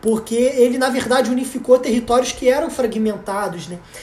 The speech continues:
E muitos desses discursos, né, de Carlos Magno, fundador de uma nação, teve, é, muito de, é, é, são, são incentivados por xenofobia, né, a,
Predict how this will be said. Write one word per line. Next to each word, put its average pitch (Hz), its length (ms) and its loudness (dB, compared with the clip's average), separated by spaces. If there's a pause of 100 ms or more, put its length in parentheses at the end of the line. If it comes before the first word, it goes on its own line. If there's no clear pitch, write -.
(240)
E 240 80 0
muitos 262 300 0
desses 254 340 -2
discursos, 220 720 0
né, 226 120 -2
de 220 100 -6
Carlos 220 340 -4
Magno, 214 400 -4
fundador 196 540 -2
de 214 80 -6
uma 190 160 -6
nação, 240 680 -4 (460)
teve, 330 500 4
é, 226 560 4 (320)
muito 277 440 0
de, 233 600 -2
é, 214 520 -2
é, 190 40 -6
são, 294 300 -4
são 262 340 -4
incentivados 240 800 -4
por - 180 -12
xenofobia, 208 920 -4
né, 190 240 -6
a, 156 320 -10